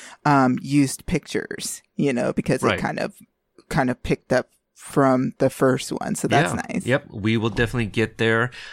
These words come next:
Speaker 2: Um, so let's, go, so, so we'll, I, I'll kind of recap what happens, um, before Evan's present time. And you guys fill in the blanks if I miss anything too.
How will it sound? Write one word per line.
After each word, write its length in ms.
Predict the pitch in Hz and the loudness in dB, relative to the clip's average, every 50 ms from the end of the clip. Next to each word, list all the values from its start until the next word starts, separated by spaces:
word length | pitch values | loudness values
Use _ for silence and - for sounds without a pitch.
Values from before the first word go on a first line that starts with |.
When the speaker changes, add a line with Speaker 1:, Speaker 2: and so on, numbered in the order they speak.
| - - - | -18 -6 -2
Speaker 2:
Um, 360 | - 120 120 117 117 110 92 | 0 0 2 2 0 -2 -4
so 360 | - - - 147 135 131 127 120 | -4 0 2 4 4 4 4 2
let's, 380 | 113 107 127 156 180 - - | 2 0 0 0 -2 -2 -8
go, 260 | - - 151 117 147 | -8 -6 -4 -2 -2
so, 220 | - - 147 147 127 | -2 -2 -4 -4 -4
so 220 | 131 - 151 143 | -2 0 0 0
we'll, 500 | 131 127 117 92 - 135 143 170 185 185 - | 0 0 -2 -4 -2 0 0 0 0 0 -2
I, 40 | 170 | -4
I'll 360 | - - 156 147 107 139 147 | -2 0 0 0 2 2 0
kind 220 | 156 - 202 196 196 | 0 -2 -2 -2 -2
of 140 | 190 185 - | -2 -2 -2
recap 520 | 156 147 - - - - 113 117 - - | -2 -2 -2 -4 -4 -2 -2 -2 -2 -4
what 180 | 113 117 113 110 | -4 -4 -4 -4
happens, 800 | 98 92 113 107 107 - - 123 120 117 113 117 117 110 - - - - - - - | -6 -2 -2 -2 -2 -2 -4 -4 -2 -2 -2 -4 -6 -6 -10 -14 -18 -20 -20 -8 -4
um, 420 | - 113 107 107 107 101 98 101 - - | -2 0 2 2 2 2 0 -2 -2 -2
before 440 | 117 101 - - 117 107 107 110 - - | -2 -2 0 0 2 2 2 2 2 0
Evan's 320 | 113 110 104 107 98 92 | 0 0 0 0 -2 -4
present 460 | - - - 110 95 101 92 95 - | -6 -4 -4 -2 -2 -2 -2 -4 -6
time. 560 | - - - 113 104 98 92 92 90 92 92 92 - - - - - | -6 -4 0 0 0 2 0 -2 -2 -4 -6 -10 -14 -18 -20 -10 -4
And 240 | - 107 107 101 107 | -2 -2 0 0 0
you 100 | 110 113 | 0 0
guys 260 | 127 113 107 107 - | 2 2 0 0 -2
fill 180 | - 120 113 | 0 0 2
in 80 | 113 107 | 2 2
the 80 | 107 95 | 0 -2
blanks 340 | 92 110 110 110 107 - | 0 0 0 0 0 -2
if 100 | 110 92 | -2 0
I 140 | 104 107 104 | 0 0 2
miss 320 | 101 98 101 101 92 - 113 | 2 2 0 0 0 0 -2
anything 400 | 98 95 90 - 104 90 85 80 | -2 -2 -2 -2 -2 -4 -4 -4
too. 440 | - - 120 104 98 92 90 90 | -2 0 2 2 2 2 0 -2